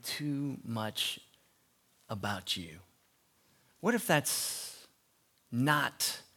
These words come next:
forming you in a way that is good for you?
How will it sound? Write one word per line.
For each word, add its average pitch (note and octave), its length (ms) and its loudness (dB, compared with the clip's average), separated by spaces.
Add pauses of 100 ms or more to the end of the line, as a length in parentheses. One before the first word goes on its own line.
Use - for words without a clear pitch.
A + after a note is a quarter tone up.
(160)
forming D3 680 2
you G#2+ 200 -4
in G2+ 100 -4
a G2+ 40 -4
way F#2 500 -6 (540)
that G2+ 120 -6
is F#2+ 160 -4
good F2+ 220 -12
for D#2+ 220 -10
you? D#2+ 120 -14